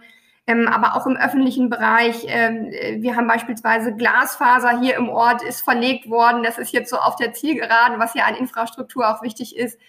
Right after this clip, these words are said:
Ähm, und es ist auch sonst viel investiert worden in unsere Erlebnispromenade beispielsweise. Und wir haben da noch einige andere Bauprojekte, zum Beispiel ein Familientreffpunkt, äh, für, äh,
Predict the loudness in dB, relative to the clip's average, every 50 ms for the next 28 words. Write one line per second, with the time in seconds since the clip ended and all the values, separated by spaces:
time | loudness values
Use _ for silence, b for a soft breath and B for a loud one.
0 | b b b b b b b b _ 0 0 2 2 0 -2 -2 -2 -2 -2 -2
1 | -2 -4 -2 -4 -4 -4 -6 -4 -2 -2 -2 -4 -6 -6 -6 -6 -6 -4 -2 2
2 | 2 4 4 2 0 -2 -4 -4 -4 -4 -4 -4 -4 -4 -4 -4 -8 -10 -10 _
3 | _ -6 -4 -2 0 2 2 2 0 0 -4 -2 -2 -2 -2 -4 -8 -12 -14 -14
4 | -8 -4 -2 0 0 0 0 -2 -4 -4 -2 -2 0 0 -2 -2 -4 -4 -4 -6
5 | -6 -4 -4 -2 0 0 0 0 -2 -2 -4 -2 -2 -2 -2 0 0 0 0 0
6 | 0 -2 -4 0 2 4 4 4 2 -4 -4 -4 -4 -4 -6 -6 -10 -10 -10 -8
7 | -6 -6 -6 -6 -6 -10 -10 -6 -6 -4 -4 -4 -6 B B B B B B B
8 | B B -12 0 2 4 6 8 8 6 6 4 0 -2 -2 -2 -2 -2 -6 -8
9 | -4 -2 0 2 2 0 -2 -4 -8 -8 -8 -8 -4 -2 0 2 2 4 4 4
10 | 2 2 0 -2 -2 -2 -2 -2 -4